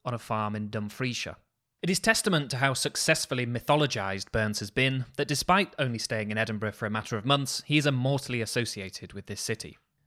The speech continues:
And as is the case with that other rustic bard, being Fancy's child seems to legitimise baseless or crude biographical readings of his work, a habit unwise in the case of any author, but especially so in a figure as frequently contradictory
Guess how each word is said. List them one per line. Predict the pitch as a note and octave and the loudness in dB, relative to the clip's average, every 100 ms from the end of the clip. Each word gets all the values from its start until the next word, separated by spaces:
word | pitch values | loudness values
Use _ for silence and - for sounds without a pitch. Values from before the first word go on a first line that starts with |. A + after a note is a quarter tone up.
| - | 4
And | C3+ | 6
as | D3 | 8
is | C3 | 4
the | C3+ | 0
case | C#3 C3 | 0 -2
with | B2 | 0
that | B2 - | 0 4
other | F#3 C#3 | 4 4
rustic | G#2+ B2 - A2+ - | 4 2 0 -4 -2
bard, | A#2 A2+ C3 - | 2 4 2 2
being | E3 F3 | 2 4
Fancy's | C#3+ E3 F3+ - D3 | 4 2 2 0 -2
child | - D3 D3 C#3+ C#3 | -2 0 0 -2 -4
seems | - F#3 F#3 - | 0 2 2 0
to | D3+ | 0
legitimise | C3+ - C#3+ C3 A2+ A2 G2+ G#2 | 0 0 0 0 -2 -2 -4 2
baseless | B2+ - A#2+ G#2+ - - - | 2 2 -2 -4 -6 -10 -6
or | A#2 | -4
crude | - - D#3 D3 C3+ | -2 2 4 4 2
biographical | - B2+ B2 A2+ - - G#2+ | 2 4 4 0 -4 -10 -6
readings | G#2+ G#2 G2 G2 - | -4 -4 -4 -6 -8
of | - | -10
his | A2 A2 | -8 0
work, | C#3 A2 - - _ - - - - | 2 2 0 -14 _ -20 -20 -20 -6
a | - | 6
habit | F#3+ G3 F#3 | 8 8 6
unwise | F#3 E3+ F#3+ D3 | 6 6 6 6
in | A2 | 2
the | G#2 | -2
case | - A2+ | -2 0
of | B2+ | 2
any | C#3+ A#2+ | 4 2
author, | G#2+ - G2 - _ _ | 0 -4 -8 -10 _ _
but | A#2+ | -8
especially | - D#3+ E3 C#3 | -2 2 2 2
so | A#2+ A2+ G#2+ | 0 0 0
in | G#2+ | -2
a | |
figure | - A#2 A2+ G#2 _ - | -2 0 0 -2 _ -10
as | A2 | -8
frequently | - - F#3 - - G#2+ | -4 0 2 2 -4 -4
contradictory | A2+ G#2 A2+ - - F#2+ | -4 -4 -6 -6 -8 -10